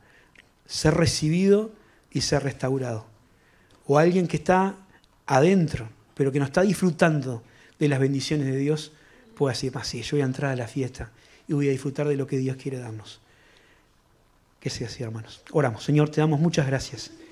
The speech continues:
porque tu palabra nos muestra cómo tenemos que conducirnos como padres. A veces estamos muy lejos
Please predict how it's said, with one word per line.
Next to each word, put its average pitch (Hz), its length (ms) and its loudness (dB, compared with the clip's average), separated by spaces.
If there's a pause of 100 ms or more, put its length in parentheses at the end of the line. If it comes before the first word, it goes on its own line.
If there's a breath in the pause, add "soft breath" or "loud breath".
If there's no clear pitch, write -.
(600 loud breath)
porque - 220 0
tu 139 140 -2
palabra 180 440 4
nos 156 140 4
muestra 170 400 4
cómo 156 260 4
tenemos 143 320 0
que 143 100 -8
conducirnos 147 800 -4 (460 soft breath)
como 135 260 -2
padres. 123 460 -4 (200)
A - 60 -8
veces 131 180 -2
estamos 135 500 -4 (640 soft breath)
muy 156 180 4
lejos 147 500 -4